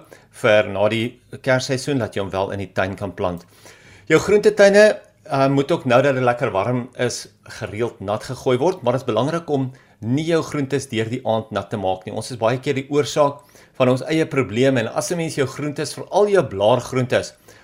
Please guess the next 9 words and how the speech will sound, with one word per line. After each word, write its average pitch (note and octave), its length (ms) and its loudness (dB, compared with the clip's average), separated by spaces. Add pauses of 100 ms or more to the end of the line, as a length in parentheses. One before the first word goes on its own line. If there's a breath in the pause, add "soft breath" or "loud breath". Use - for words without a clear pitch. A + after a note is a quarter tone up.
(120)
lank D3+ 360 2
klam D3+ 280 2
hou, C3 160 4
sal B2+ 200 -4
jy A#2+ 80 0
geweldig G#2 480 -2
baie A2+ 200 0
fungusse C3 580 -2
aanbring. A2 480 -2